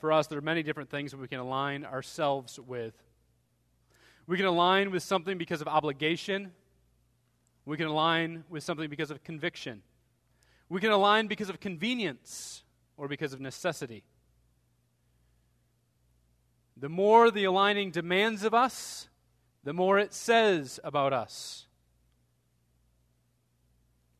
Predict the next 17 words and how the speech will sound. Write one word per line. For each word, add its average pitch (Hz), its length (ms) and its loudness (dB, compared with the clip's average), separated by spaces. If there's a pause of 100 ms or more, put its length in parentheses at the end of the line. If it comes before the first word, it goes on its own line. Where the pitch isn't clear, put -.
(400)
And 143 80 -8
it 147 60 -6
matters 165 400 2
more 170 340 2
when 147 140 -2
the 131 80 -10
stakes 143 400 -6
are 123 100 -6
high. 123 400 -6 (1800)
In 160 120 -2
this 202 220 2
passage, 165 520 0
we 156 120 -6
will 147 80 -6
see 165 260 -2
two 214 340 -8
destinations 151 960 -6